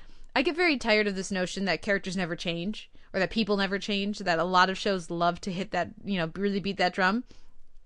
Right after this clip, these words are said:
So having a character have her bubble popped a little bit and realize, "Oh, crap, maybe I am a horrible <laughs> racist. Maybe I should think about how I re-, interact with the world," and then change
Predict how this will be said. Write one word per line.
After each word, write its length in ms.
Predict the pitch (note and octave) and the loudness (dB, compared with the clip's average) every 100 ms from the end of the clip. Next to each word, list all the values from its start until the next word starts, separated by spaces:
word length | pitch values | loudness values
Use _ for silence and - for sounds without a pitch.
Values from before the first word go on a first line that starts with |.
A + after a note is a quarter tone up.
| - - - | -18 -18 -12
So 180 | A#3 D4 | 2 6
having 240 | D#4 F#4 | 6 6
a 80 | F4 | 0
character 640 | - C#4 C4 - A#3+ A3+ - - - - - - - - - - - - A#3+ | 4 6 6 8 8 6 2 -10 -12 -12 -14 -14 -14 -14 -14 -16 -18 -10 2
have 220 | A#3 A3 | 4 6
her 120 | A#3+ | 4
bubble 400 | F#3+ A3+ A#3+ A3+ | 8 8 8 4
popped 360 | G3+ G3 F#3 F#3+ | 4 4 4 2
a 40 | |
little 220 | E3+ E3+ E3 | 0 0 4
bit 360 | D#3+ G3 - - | 6 6 4 -2
and 140 | G#3 | 0
realize, 340 | G3+ G3 G3 - | 2 4 4 4
"Oh, 220 | B3+ B3+ | 2 2
crap, 420 | G#3+ C4 C4+ F3 - | 2 6 8 6 4
maybe 340 | G#3 G#3 G#3+ A3 | 2 4 4 4
I 120 | B3 | 6
am 160 | D#4+ | 4
a 80 | A#3 | 4
horrible 340 | F3+ F3+ F#3+ G3+ | 4 4 4 4
<laughs> 20 | |
racist. 480 | G#3 G3 G3 G3+ - - - - | 4 2 0 -2 -8 -16 -14 -6
Maybe 240 | - A#3 C#4 | 4 6 6
I 40 | |
should 180 | C#4+ B3 | 4 0
think 180 | D#4+ E4+ | 0 2
about 240 | B3+ G#3 G#3 | 8 8 8
how 180 | A3+ | 6
I 120 | G#3 G#3 | 6 6
re-, 220 | G#3 G#3 | 4 4
interact 380 | A3+ A3+ A3+ G#3+ | 4 4 4 2
with 120 | G3+ | -4
the 80 | G#3 | -2
world," 420 | A#3 C#4 G#3 G3 | 4 6 6 4
and 160 | - G#3 | 0 2
then 340 | G#3 G3+ F#3 - | 4 2 -2 -6
change 800 | - B3+ C4+ A#3 F#3 G#3+ - | -6 0 2 4 2 0 -4